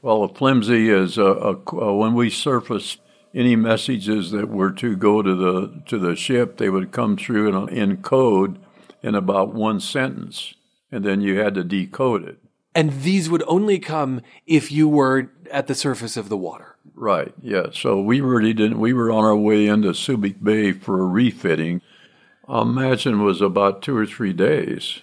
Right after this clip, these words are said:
Speaker 1: We had an idea something was going on, but we really didn't know anything to celebrate that the, the Japanese had surrendered.
Speaker 2: My goodness, you didn't get the message until you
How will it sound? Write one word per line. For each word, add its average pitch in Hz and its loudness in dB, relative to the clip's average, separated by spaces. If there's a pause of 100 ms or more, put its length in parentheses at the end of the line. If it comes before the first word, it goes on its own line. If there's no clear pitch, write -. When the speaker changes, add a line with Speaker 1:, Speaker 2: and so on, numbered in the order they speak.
Speaker 1:
We 139 0
had 131 -2
an 117 -2
idea 117 2
something 127 0
was 98 0
going 98 0
on, 92 0
but 92 2 (360)
we 120 2
really 127 2
didn't 113 0
know 107 0
anything 107 -2
to 92 -2
celebrate 95 -2
that 104 -4
the, 92 -6
the 98 -2
Japanese 101 0
had 87 -2
surrendered. 92 -2 (480)
Speaker 2:
My 180 0
goodness, 165 0
you 151 2
didn't 160 0
get 143 -4
the 131 -4
message 123 -4
until 117 -4
you 110 -4